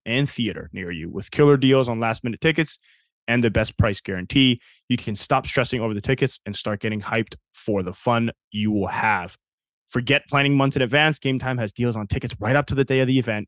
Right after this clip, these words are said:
Get exclusive flash deals on tickets for football, basketball, baseball, concerts, comedy, all the above. The Game Time guarantee means you will always get the best price. If you find tickets in the same section or row for less, Game Time will actually credit you a hundred and ten percent of the difference.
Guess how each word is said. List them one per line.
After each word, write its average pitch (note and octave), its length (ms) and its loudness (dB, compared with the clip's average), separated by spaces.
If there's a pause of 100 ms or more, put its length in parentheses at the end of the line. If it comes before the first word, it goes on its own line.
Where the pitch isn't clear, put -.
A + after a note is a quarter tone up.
(140)
Get G#2+ 100 -6
exclusive B2 500 -2
flash B2+ 260 2
deals B2 240 2
on G#2 120 -6
tickets G#2+ 260 -8
for - 120 -14
football, C#3+ 540 2 (360)
basketball, A#2 380 0
baseball, G#2+ 320 -4
concerts, G#2 360 -6
comedy, F#2+ 400 -8 (360)
all E3+ 100 6
the F#3 80 8
above. D3+ 460 4
The A#2 80 -4
Game A#2+ 200 -2
Time A#2 200 -2
guarantee A2+ 320 -2
means G#2+ 240 -2
you A2 80 0
will G2 140 -2
always A#2+ 340 6
get A#2+ 100 -2
the G2 60 -10
best G#2 200 -6
price. F#2+ 440 -6
If A2 80 -12
you A2 80 -6
find C3+ 200 -2
tickets C#3 280 0
in A2 80 -8
the G#2 80 -6
same C#3 260 -4
section C#3+ 360 -2
or B2 60 -2
row G#2+ 200 0
for G2+ 160 -10
less, A2+ 320 -4 (340)
Game D3+ 160 0
Time F#4 220 -2
will - 80 2
actually C#3 280 -2
credit D3+ 360 -2
you A#2+ 160 0
a - 40 -6
hundred D3+ 340 -2
and B2 100 -2
ten B2 160 -2
percent - 420 -4
of A2 200 0
the - 180 -10
difference. - 460 -8